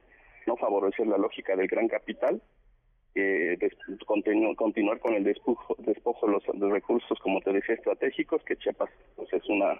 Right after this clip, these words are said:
¿no?, un lugar privilegiado en recursos naturales y petróleo y minerales, y que, y que lejos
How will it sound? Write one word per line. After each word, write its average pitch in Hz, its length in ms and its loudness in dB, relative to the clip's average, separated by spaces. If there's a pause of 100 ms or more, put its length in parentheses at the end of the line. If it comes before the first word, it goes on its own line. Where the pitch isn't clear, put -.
(180)
¿no?, 87 160 0
un 117 240 2
lugar 104 420 2 (380)
privilegiado 107 600 2
en 101 60 -2
recursos 107 440 0
naturales 110 640 2
y - 60 0
petróleo 113 640 2
y 98 40 4
minerales, 110 640 2 (800)
y - 140 0
que, 110 480 0 (100)
y - 80 -6
que - 160 0
lejos - 220 0